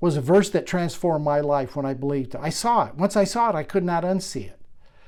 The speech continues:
Genesis two seven says that God breathed the breath of life into man.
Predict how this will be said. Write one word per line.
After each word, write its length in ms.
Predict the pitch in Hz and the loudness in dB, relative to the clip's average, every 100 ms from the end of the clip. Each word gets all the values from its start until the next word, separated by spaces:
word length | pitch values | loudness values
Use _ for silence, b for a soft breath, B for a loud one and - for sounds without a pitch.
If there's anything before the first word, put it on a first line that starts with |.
| b b | b b
Genesis 460 | - 202 247 190 170 | 2 4 4 0 -2
two 160 | 208 | 0
seven 380 | 196 - 226 196 | 0 0 0 0
says 260 | 151 170 135 | 0 -4 -2
that 140 | 143 | -4
God 340 | 139 175 160 127 | -2 0 -2 -4
breathed 720 | 156 185 214 226 220 214 - - | 0 4 4 4 2 -2 -12 -6
the 100 | 170 | -4
breath 460 | 123 113 170 196 196 | -4 2 4 4 4
of 180 | 156 143 | 0 2
life 400 | 156 143 117 - | 2 2 -2 -8
into 320 | 156 151 131 | -6 -4 -2
man. 380 | 135 131 117 | -4 -4 -8